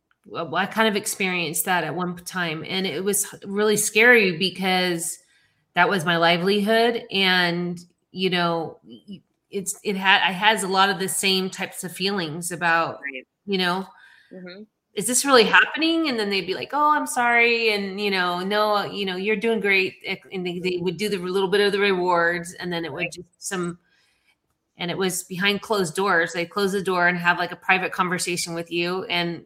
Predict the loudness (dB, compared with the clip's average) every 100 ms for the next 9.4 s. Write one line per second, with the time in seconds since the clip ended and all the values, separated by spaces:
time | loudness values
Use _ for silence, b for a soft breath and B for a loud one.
0 | _ -2 2 4 2 -4 -4 -2 0 -2
1 | -2 -2 0 0 2 2 0 2 2 4
2 | 2 0 -2 -2 0 -2 -4 -4 -4 -2
3 | -2 2 0 0 -6 -6 -8 -10 -6 -6
4 | -6 -12 _ _ _ _ 0 0 0 -2
5 | 2 2 2 0 0 -2 -2 0 0 0
6 | -4 0 4 4 2 -4 -6 -8 _ _
7 | _ -6 -4 -4 -4 -2 -2 -4 -8 -2
8 | -2 -4 -12 -6 -2 0 2 0 -4 -12
9 | _ 2 2 0